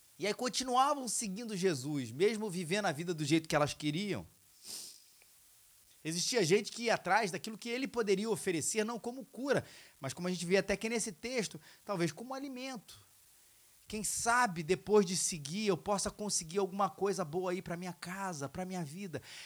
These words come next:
E esse paralelo é importante porque a gente percebe que hoje isso não é tão diferente. Ah, é, é um exercício legal, a gente tem duas, eu acho que eu tenho um exercício real e um exercício virtual. Domingo é dia de ir à igreja.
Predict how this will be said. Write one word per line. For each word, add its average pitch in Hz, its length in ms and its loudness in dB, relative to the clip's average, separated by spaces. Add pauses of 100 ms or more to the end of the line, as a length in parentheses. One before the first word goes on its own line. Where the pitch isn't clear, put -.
(120)
E 233 100 0
esse - 160 10
paralelo 170 500 4
é 160 40 -2
importante 190 580 -10
porque - 140 -10
a 233 40 -4
gente 226 160 -10
percebe 202 540 -4
que - 160 -10
hoje 214 240 2
isso 247 180 -2
não 247 140 -2
é 262 80 0
tão 226 200 -4
diferente. 131 760 -6 (3000)
Ah, 127 400 6 (220)
é, 202 160 4
é 202 40 4
um 220 40 4
exercício 196 400 4
legal, 151 360 6
a 127 60 2
gente 156 160 -2
tem 175 300 -4 (480)
duas, 160 600 2
eu 143 120 -2
acho 156 280 2
que 165 60 -4
eu 151 40 -2
tenho 170 100 -4
um 180 40 0
exercício 151 400 0
real 156 300 4
e - 20 -4
um 190 40 -6
exercício 160 460 -4
virtual. 131 440 0
Domingo 190 340 -2
é 175 40 2
dia 170 160 -4
de 170 140 -6
ir - 20 -2
à - 20 -6
igreja. 92 520 -8